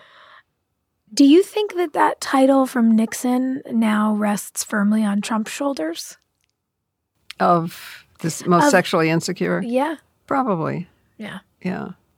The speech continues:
Speaker 2: I mean, y-, y-, it's, it's hard to know because he is such a narcissist.
Speaker 1: Hmm.
Speaker 2: That's way beyond anything to do with sex. I mean, he's a hundred percent predictable because Trump will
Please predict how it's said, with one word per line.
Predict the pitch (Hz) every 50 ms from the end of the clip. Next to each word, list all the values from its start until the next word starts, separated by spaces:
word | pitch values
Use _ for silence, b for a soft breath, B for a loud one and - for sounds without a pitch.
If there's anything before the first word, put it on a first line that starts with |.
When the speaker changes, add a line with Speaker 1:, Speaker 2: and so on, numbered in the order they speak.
| _ _ - -
Speaker 2:
I | 190
mean, | 190 196 190 180 180 175 160 160 208 _ _ -
y-, | 185 185 - 202 196 - -
y-, | 202 185 220 b b b b b
it's, | b 226 208 - -
it's | - 226 196 -
hard | - - 262 247 247 214 -
to | 214 190
know | 180 180 175
because | 160 165 147 - 165 156 151 147 - - _
he | 196 190 185 180
is | 165 160 -
such | - - - 220 202 - 190
a |
narcissist. | 156 139 143 156 160 156 - 156 - - 127 131 - - - - _ _ _ _ _ _ _
Speaker 1:
Hmm. | - 254 233 214 208 _ _ _ _ _ _ - - _
Speaker 2:
That's | 185 185 175 156 -
way | 170 175 170 170
beyond | 147 147 143 143 143 135 135 131 127 - _ _ -
anything | 147 139 135 131 - 139 123 110 107
to | - - 135
do | 127 135 123
with | 120 110 113 -
sex. | - - - 131 127 - - - - b b b b b b b b -
I |
mean, | 190 156 151 156
he's | 156 160 151 -
a | - - - - - 170
hundred | 170 175 165 151 -
percent | - 151 - 147 139 127
predictable | - 151 127 123 131 - - 151 - - 87 85 -
because | - 135 - - 139 113 127 139 - - - b b b b b b b b b b
Trump | - - 165 151 156 143 -
will | 151 147 143 131 123 123 123 131 139